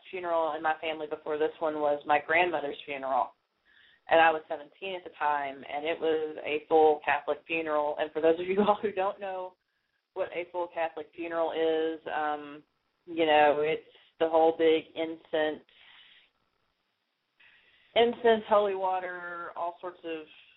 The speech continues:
uh, regalia and ritual that are involved with the funeral, which was, it was a pretty stark contrast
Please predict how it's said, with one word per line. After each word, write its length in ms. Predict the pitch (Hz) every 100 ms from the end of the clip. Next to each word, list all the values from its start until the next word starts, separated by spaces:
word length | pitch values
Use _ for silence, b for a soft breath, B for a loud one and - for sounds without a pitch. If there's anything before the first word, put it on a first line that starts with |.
| _ _ _ _ 165
uh, 100 | 160
regalia 680 | 156 165 160 165 165 170 165
and 100 | 147
ritual 480 | 151 156 - 170 165
that 120 | 156 151
are 120 | 143
involved 460 | 147 156 147 156
with 120 | 165 -
the 60 | _
funeral, 520 | 156 156 165 170 175 _ _ _ _ _ _ _ _ _ _ _
which 140 | 185 180
was, 160 | 175 165
it 100 | -
was 100 | 170
a 20 | 165
pretty 260 | - 170 -
stark 280 | 170 156 -
contrast 600 | 160 165 - 160 151